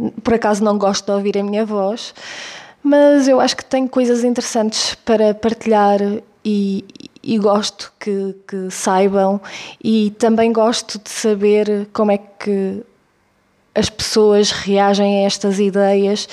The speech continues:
e gosto de ouvir ideias novas, partilhar,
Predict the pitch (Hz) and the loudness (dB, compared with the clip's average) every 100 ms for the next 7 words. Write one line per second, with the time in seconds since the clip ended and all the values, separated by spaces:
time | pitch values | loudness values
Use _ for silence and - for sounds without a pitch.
0 | - - - 208 226 220 - - 202 226 | -12 -10 -4 0 2 0 -4 -6 -2 0
1 | 208 196 220 220 208 202 202 202 202 196 | 0 -2 -2 0 0 2 2 2 0 -2
2 | 196 202 196 196 196 - - - - - | 0 -2 -2 -2 -2 -4 -10 -14 -16 -20
3 | _ _ 226 220 - 214 202 202 | _ _ -4 -2 -2 0 2 2